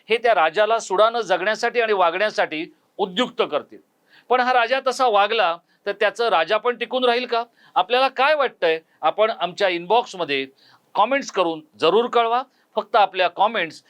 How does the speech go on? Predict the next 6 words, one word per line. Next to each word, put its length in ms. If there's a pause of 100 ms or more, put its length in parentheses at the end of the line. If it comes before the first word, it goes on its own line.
(160)
या 140
संसदीय 560
असा-, 280 (100)
शब्दांमध्ये 580
असाव्यात 420 (340)
आणि 340